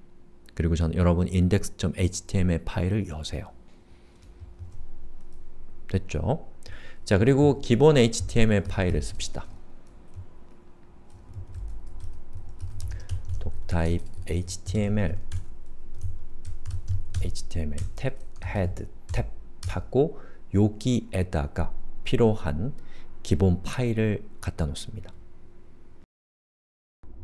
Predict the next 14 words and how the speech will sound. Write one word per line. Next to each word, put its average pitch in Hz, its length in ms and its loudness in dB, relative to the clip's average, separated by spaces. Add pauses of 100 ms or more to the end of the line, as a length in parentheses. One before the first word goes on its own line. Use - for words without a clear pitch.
(140)
기본 98 480 2
파일은 117 560 -2 (240)
여러분이 85 640 -2
그 107 520 -10 (1400)
매뉴얼 90 440 4
페이지로 82 460 0
가시면 92 600 -2
Include 139 960 0
in 117 340 2
your 107 340 2 (240)
H - 260 -2
T - 140 0
M 73 120 0
L, 69 100 -4